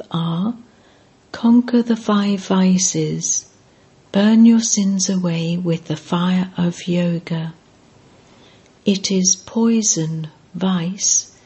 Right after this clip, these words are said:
that has buried you in the graveyard. It is called poison.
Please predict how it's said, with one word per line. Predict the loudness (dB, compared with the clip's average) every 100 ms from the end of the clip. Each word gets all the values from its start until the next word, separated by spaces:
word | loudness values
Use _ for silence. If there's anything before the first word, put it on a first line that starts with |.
| _ _
that | -4 -2 -4
has | -2 -2
buried | -2 -4 -2 -4 -4 -4
you | -2 0
in | 0 0
the | -2
graveyard. | -4 -4 -2 -4 -4 -6 -6 -8 -10 -14 -20 _ _ _ _ _ _ -4
It | -2 -2
is | 0 -2
called | -4 -4 -2 -4 -6 -14 -8
poison. | -2 0 0 -2 -4 -6 -10